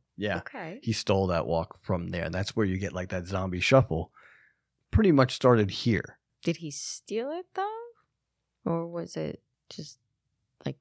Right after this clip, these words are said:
Speaker 2: the first time someone did it was in the nineteen thirties and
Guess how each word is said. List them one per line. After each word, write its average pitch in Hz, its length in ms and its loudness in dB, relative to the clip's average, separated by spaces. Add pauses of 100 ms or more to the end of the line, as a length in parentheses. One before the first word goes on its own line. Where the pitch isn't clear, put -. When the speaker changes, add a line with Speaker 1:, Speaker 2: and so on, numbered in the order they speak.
Speaker 2:
the 123 80 -2
first 139 340 -12
time 135 320 -10
someone 131 340 -12
did 131 200 -8
it - 240 -12
was 123 160 -10
in 120 80 -8
the 123 80 -10
nineteen 120 360 -10
thirties - 540 -10
and - 320 -12